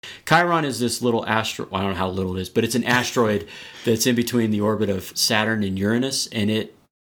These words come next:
Speaker 1: indicates where our deepest wounds are in the lifetime. So the Gene Keys has a wound map. Chiron is a more generalized expression, but it adds another layer of context of what our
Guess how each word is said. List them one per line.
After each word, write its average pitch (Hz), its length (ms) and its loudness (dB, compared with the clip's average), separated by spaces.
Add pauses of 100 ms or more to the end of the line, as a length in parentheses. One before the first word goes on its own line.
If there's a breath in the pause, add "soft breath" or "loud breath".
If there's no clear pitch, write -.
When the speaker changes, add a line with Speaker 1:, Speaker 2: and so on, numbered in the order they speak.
Speaker 1:
indicates 123 540 0
where 104 160 2
our 95 120 0
deepest 101 460 -2
wounds 104 340 0
are 98 300 -2 (420 soft breath)
in 104 140 -2
the 98 80 0
lifetime. 92 680 -4 (240)
So 104 400 0 (560 loud breath)
the 117 60 0
Gene 156 240 2
Keys 156 200 0
has 120 140 2
a 104 80 2
wound 117 420 2
map. 131 300 2 (340)
Chiron 135 840 0
is 107 400 0
a 113 80 -4
more 113 280 2
generalized 123 600 0
expression, 131 520 -2
but 107 120 0
it 98 140 -2
adds 113 260 2
another 110 400 2
layer 107 280 2
of 101 100 -4
context 104 720 -4 (340 loud breath)
of 95 120 -2
what 104 180 2
our 98 260 -2